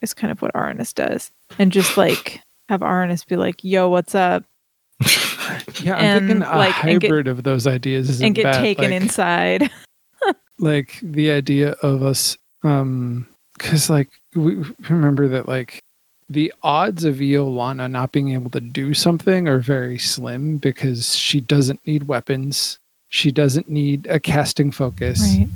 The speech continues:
Speaker 3: Like, Iolana as a prisoner is pretty much, unless they're specifically building a cell for a psionic, not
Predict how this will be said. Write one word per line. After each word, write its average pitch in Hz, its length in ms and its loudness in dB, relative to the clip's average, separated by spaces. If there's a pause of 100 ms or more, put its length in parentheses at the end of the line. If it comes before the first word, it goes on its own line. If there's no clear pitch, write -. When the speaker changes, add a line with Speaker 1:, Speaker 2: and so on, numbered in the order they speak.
Speaker 3:
Like, 123 320 -2 (360)
Iolana 175 500 4
as 135 140 4
a 143 60 2
prisoner 143 600 2
is 127 160 0 (160)
pretty - 680 0
much, 147 280 0
unless 139 420 -2
they're 131 480 -2
specifically - 800 -4
building 135 400 -4
a 127 60 -6
cell 135 260 -4
for 139 260 -4
a 127 60 -4
psionic, 151 600 0 (420)
not 175 380 2